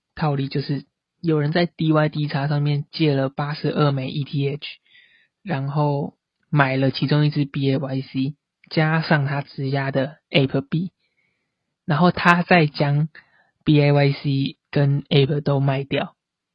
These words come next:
然后再还掉他借的钱，等于在这期间就顺利获利大概六颗到七颗、八颗、九颗、十颗都有。这，这段时间发生了蛮多起这件事情的，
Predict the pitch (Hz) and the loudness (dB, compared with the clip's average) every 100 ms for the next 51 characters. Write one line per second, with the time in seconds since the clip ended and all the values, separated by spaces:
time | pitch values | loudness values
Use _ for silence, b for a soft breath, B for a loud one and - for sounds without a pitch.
0 | _ _ _ _ _ _ _ _ _ _ | _ _ _ _ _ _ _ _ _ _
1 | _ _ _ _ _ _ _ 143 135 135 | _ _ _ _ _ _ _ 0 2 4
2 | 151 139 - 147 139 135 - 139 131 - | 6 4 2 0 2 2 2 -2 -2 -2
3 | 135 143 - - 151 _ _ _ _ b | -2 -4 -4 -6 -8 _ _ _ _ b
4 | b b - 151 143 151 151 - _ _ | b b 0 2 6 6 6 0 _ _
5 | _ _ _ _ _ - - 165 170 156 | _ _ _ _ _ -6 4 4 6 2
6 | - - 135 175 151 151 165 170 156 165 | 2 0 4 4 4 4 0 2 4 2
7 | B B B - - 156 139 147 139 - | B B B -10 2 4 6 6 4 4
8 | 143 135 135 135 139 135 135 143 - 143 | 4 4 2 0 0 2 2 0 0 2
9 | 139 - 135 135 139 135 - 139 135 139 | 2 2 2 2 2 0 -2 -6 -2 -2
10 | 135 135 147 143 165 - 143 - 135 - | -2 -4 -4 -4 -4 -2 -4 -4 -8 -2
11 | 143 135 143 143 - - b b b b | -2 0 0 0 -2 -10 b b b b
12 | b _ - 190 170 165 - 175 170 165 | b _ 0 4 4 4 2 4 4 2
13 | 143 147 147 147 143 151 139 143 135 143 | 0 0 0 0 0 0 0 2 0 2
14 | 147 - 143 139 139 135 151 135 - - | 2 0 -2 -2 0 -2 -2 -4 -4 -4
15 | 156 151 | -6 -8